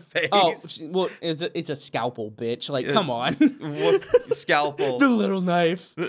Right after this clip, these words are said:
Speaker 2: Shut the fuck up.
Speaker 1: Yeah, she stabbed herself, like, right in the
Speaker 2: Right in the
Speaker 1: face.
Speaker 2: face. Like, that, I just saw that. As soon as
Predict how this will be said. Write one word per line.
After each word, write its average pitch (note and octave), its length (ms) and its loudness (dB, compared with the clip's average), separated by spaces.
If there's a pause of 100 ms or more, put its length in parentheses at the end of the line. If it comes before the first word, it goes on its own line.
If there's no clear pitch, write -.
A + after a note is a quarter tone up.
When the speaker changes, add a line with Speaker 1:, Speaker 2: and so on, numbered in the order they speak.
(240)
Speaker 2:
Shut F#3+ 320 0
the A3+ 60 -4
fuck - 280 -2
up. G#3+ 80 -6
Speaker 1:
Yeah, A#3+ 200 8
she A#3+ 200 -2
stabbed G#3 480 2
herself, D#3+ 400 -2
like, D3+ 180 -2
right D#3 180 0
in - 60 2
the C#3+ 60 -2
Speaker 2:
Right C#3 120 -14
in C3 140 2
the B2 60 -2
Speaker 1:
face. E3 240 0
Speaker 2:
face. - 240 -18
Like, F#3 280 2
that, G3+ 240 2
I F#3 100 2
just F#3+ 260 -8
saw E3 240 2
that. E3+ 400 0 (200)
As F3+ 140 2 (100)
soon C4 260 2
as A3 260 0